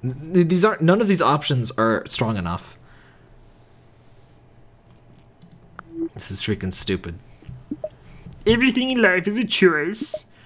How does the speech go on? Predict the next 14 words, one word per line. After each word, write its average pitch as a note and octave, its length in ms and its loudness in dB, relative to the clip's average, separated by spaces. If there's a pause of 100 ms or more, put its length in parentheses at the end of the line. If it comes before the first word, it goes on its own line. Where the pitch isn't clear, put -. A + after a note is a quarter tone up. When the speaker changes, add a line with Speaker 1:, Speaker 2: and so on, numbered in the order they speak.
(220)
Speaker 2:
Whether A3 240 4
you A3 220 6
join G3 360 6
us F#3 180 -2
or F#3+ 120 4
not, F3 720 0 (100)
it G#3+ 160 -4
makes A#3 320 -4
no G#3 160 0
difference. G#3+ 1000 -2 (600)
Yes, F#3+ 400 4
no. G3+ 520 0 (1700)
Sarah F3+ 400 0
Faith. G#3+ 560 2